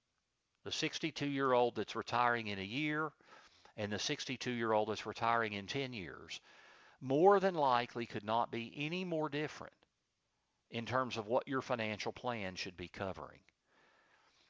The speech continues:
What are the different risks to your financial success?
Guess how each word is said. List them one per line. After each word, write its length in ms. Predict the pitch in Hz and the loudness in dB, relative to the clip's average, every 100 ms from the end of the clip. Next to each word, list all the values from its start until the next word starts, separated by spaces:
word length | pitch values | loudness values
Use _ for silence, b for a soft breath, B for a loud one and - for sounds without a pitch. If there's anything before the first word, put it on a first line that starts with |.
| - | -2
What 180 | 113 135 | 4 4
are 80 | 147 | 4
the 120 | 117 | 0
different 380 | 107 - - 110 | 0 0 -4 -4
risks 480 | 113 147 - - - | 0 0 0 -6 -8
to 100 | 110 | -6
your 140 | 95 | -6
financial 480 | - 92 85 - - | -4 -6 -6 -8 -8
success? 720 | - - 120 127 160 180 | -8 -4 0 0 0 -4